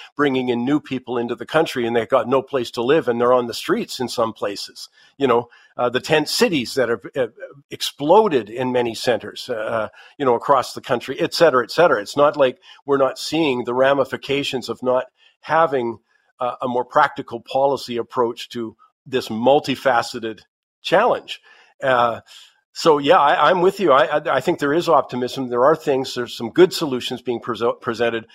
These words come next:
I just don't have a lot of faith, uh, that we're not gonna have a real problem that's gonna force those solutions.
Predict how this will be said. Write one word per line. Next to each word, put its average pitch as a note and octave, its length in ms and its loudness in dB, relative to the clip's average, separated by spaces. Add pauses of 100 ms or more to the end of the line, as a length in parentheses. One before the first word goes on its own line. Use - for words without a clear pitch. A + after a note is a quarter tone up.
(220)
I D#3+ 120 4
just D3+ 180 -6
don't C#3+ 140 2
have C3 180 2
a B2+ 60 2
lot B2 240 4
of A#2 100 -2
faith, B2 400 -4
uh, A#2 220 0
that B2 120 -10
we're B2+ 120 2
not B2+ 220 4
gonna B2 180 2
have A#2+ 200 2
a A2+ 60 0
real A#2 320 0
problem G#2+ 520 2 (420)
that's C#3+ 380 2
gonna B2 160 0
force C3+ 320 0
those G#2 180 -6
solutions. - 580 -10